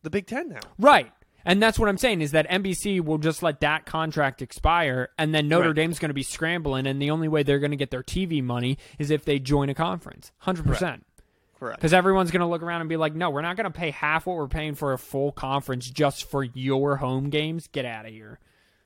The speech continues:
Speaker 2: Like, they're too smart for that.
Speaker 1: Do you know, this is a funny little thing. Do you know that, uh, enrollment at University of Oklahoma is half that of the University of Texas?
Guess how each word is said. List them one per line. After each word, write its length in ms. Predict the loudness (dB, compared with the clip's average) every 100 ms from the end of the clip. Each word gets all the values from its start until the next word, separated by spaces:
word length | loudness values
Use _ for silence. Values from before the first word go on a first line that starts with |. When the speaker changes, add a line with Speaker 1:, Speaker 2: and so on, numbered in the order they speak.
| _ _ _ _ _ -8
Speaker 2:
Like, 120 | -2
they're 120 | 0 2
too 140 | 0
smart 320 | -2 -4 -4
for 120 | -8
that. 280 | -14 -14 -18 _ _ _ _ _ _ _ _ _ _ _ _ _ _ _ _ _ _
Speaker 1:
Do 80 | -14
you 40 | -6
know, 320 | -2 -2 -2
this 300 | -2 -4 -2
is 180 | -6 -6
a 40 | -12 -14 -18 -20 _ _ _
funny 360 | -10 -8 -6
little 280 | -6 -4 -6
thing. 340 | -6 -10 -10
Do 80 | -10
you 100 | -8
know 200 | -4 -4
that, 280 | -2 -2 -2
uh, 420 | -2 -2 -2 -4 -8 _ -12
enrollment 680 | -10 -4 -2 -2 -2 -6 -10 -16
at 140 | -14 -12
University 460 | -10 -8 -8 -10
of 100 | -12
Oklahoma 720 | -8 -10 -8 -12 -10 -10 -10 -12
is 320 | -12 -16 -18 _ _
half 580 | -18 -10 -8 -8 -12 -12
that 280 | -10 -10 -12
of 220 | -14 -14
the 60 | -16
University 460 | -18 -18 -20 -20 -20
of 100 | -18
Texas? 420 | -18 -18 -20